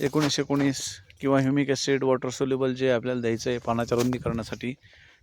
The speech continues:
ते आपण देऊ शकतो, जे की यांनी दिलेलं आहे, चार ते पाच दिवसाआधी दिलं आहे. त्याच्यामुळं पानाची, पानाचा कलर, इतकं फळं असतानासुद्धा याला बघा, इथे फळ आलं आहे. फळ आल्यानंतर हे पानाची रुंदी ही चांगली झाली पाहिजे,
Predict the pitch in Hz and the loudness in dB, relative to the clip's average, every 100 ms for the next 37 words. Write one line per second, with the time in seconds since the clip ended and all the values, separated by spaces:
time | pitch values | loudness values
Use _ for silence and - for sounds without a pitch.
0 | - 143 143 170 175 139 113 - 95 - | 0 2 2 6 6 4 -2 -8 -16 -18
1 | - - - 139 143 151 151 170 196 170 | -20 -20 -8 -2 0 0 0 0 4 4
2 | 127 92 - - - - - - 123 110 | 4 0 -8 -20 -20 -20 -20 -6 -4 -4
3 | 123 117 117 113 123 117 120 123 117 151 | -4 -6 -6 -6 -4 -4 -4 -2 -2 -4
4 | _ - - - - - - 131 123 123 | _ -20 -20 -20 -20 -20 -10 -4 -2 -2
5 | 123 123 123 120 - 135 - - _ - | 0 -2 -2 -4 -6 -8 -10 -20 _ -12
6 | 120 123 117 - 131 120 120 123 - - | -6 -6 -6 -6 -2 2 2 0 -6 -20
7 | - - - 131 - 147 - 139 139 127 | -20 -20 -12 -10 -4 -2 2 2 2 0
8 | - 135 139 131 135 139 127 127 151 - | -2 -2 -2 -4 0 2 2 -2 -6 -12
9 | - - - - - _ _ _ - _ | -20 -20 -20 -20 -20 _ _ _ -20 _
10 | - 135 131 117 113 127 - - 117 131 | -16 -8 -2 -2 -2 -8 -18 -12 -6 -6
11 | - 131 139 135 127 151 _ _ _ _ | 0 4 6 6 4 -2 _ _ _ _
12 | - - - - - 180 190 180 165 156 | -20 -20 -20 -2 6 8 8 6 4 2
13 | 156 156 156 156 160 160 151 143 - 147 | 2 4 4 4 4 4 2 0 0 2
14 | 151 117 110 107 104 | 4 4 2 0 -2